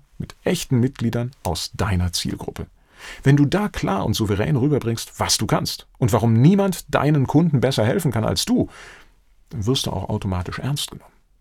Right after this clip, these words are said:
Also mein Tipp, lass besser erstmal die Finger von diesen durchorganisierten Netzwerktreffen, bei denen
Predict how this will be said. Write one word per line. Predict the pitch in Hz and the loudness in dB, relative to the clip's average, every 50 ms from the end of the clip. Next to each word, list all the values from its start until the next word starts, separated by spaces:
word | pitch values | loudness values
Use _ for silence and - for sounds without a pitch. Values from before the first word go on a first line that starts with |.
| _ _ - | _ _ -4
Also | - 113 87 | -2 0 0
mein | 92 87 98 - | 0 0 -2 -2
Tipp, | - 139 - - - - - - - - - - - - - - - _ _ _ _ _ _ _ _ - | -4 -4 -6 -8 -16 -20 -20 -20 -20 -20 -20 -20 -20 -20 -20 -20 -20 _ _ _ _ _ _ _ _ -6
lass | 139 143 165 180 - - | -2 -2 0 0 -2 -4
besser | - - - 147 160 - | -6 -6 -6 -4 -4 -6
erstmal | - - - - 120 120 | -6 -6 -6 -6 -6 -4
die | 110 110 | -4 -4
Finger | - - 143 151 113 92 | 2 2 2 4 2 0
von | 98 92 | -2 -2
diesen | 87 90 90 90 87 | -4 -2 -2 -2 0
durchorganisierten | - 110 120 113 - - 110 101 90 95 90 95 95 85 95 101 98 - 90 | 0 0 0 0 -2 -2 -4 -2 -2 0 0 -2 -2 -2 -2 -2 -2 -2 0
Netzwerktreffen, | 87 95 92 - - - - 90 - - - - - - 101 | 0 0 -2 -4 -6 -6 -8 -10 -10 -10 -10 -10 -6 -6 -4
bei | 92 95 | -4 -2
denen | - 101 98 95 92 90 | -2 -2 -2 -2 -4 -6